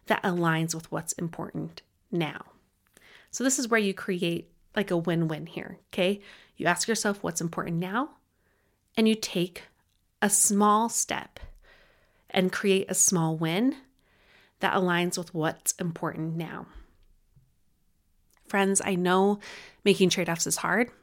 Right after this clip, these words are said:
it's complicated, and it's messy.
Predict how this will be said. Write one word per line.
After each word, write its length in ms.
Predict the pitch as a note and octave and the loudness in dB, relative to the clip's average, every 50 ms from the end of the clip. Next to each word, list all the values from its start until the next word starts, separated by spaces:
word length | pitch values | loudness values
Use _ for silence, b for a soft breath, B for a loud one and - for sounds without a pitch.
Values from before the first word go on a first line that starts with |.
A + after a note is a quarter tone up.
| _ _ _ _ _ _ _ - | _ _ _ _ _ _ _ -6
it's 140 | F#3 - - | -4 -4 -4
complicated, 720 | - - D3+ D#3 - F#3 - - G3+ G3 A#3+ C4 C4 C4 - _ _ _ _ _ - | -4 -6 -8 -6 -6 -6 -2 0 2 4 4 4 2 0 -6 _ _ _ _ _ 0
and 100 | F3+ F3 | 0 2
it's 160 | E3+ E3+ - | 2 0 -2
messy. 520 | F3+ F3+ F3+ - - - - - - - | -4 -2 -2 -2 -2 -2 -2 -6 -10 -16